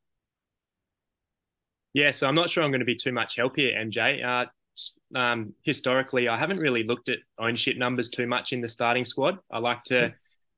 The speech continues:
Speaker 1: tend to back in what I know and what I can see a player going and, and back them in regardless of ownership percentages.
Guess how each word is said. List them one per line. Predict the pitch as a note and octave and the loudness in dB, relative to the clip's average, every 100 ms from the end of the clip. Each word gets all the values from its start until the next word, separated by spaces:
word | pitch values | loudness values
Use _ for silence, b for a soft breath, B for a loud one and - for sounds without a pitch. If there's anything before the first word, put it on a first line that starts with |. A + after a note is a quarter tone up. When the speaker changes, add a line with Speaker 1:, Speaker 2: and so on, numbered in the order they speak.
| - | -4
Speaker 1:
tend | C3+ A#2 | -2 -2
to | A#2 | -2
back | B2+ B2 - | 0 0 0
in | B2 B2 A#2 A2+ | -2 -2 -6 -6
what | A2+ A#2 | -2 2
I | A#2 B2 | 4 2
know | A#2+ B2 A#2+ | 2 2 2
and | A#2+ | -2
what | - A#2 | -6 -2
I | A#2 | 0
can | A2+ B2 | 0 -2
see | - A#2+ | -2 0
a | |
player | A2+ B2 A#2 | 0 0 2
going | A2+ A#2 A#2+ A#2+ | 2 0 0 -2
and, | A2 A2 - | -4 -6 -4
and | A#2 G#2+ | -4 0
back | A#2+ - | 0 0
them | A#2 A#2 | -4 -2
in | A2+ | -2
regardless | G#2+ A2+ A#2 A#2+ - | 0 2 2 2 0
of | A2+ | 0
ownership | A#2+ A#2+ - - | 0 0 -2 -2
percentages. | - C3 B2+ B2+ E3 - | -2 -2 -2 0 0 -2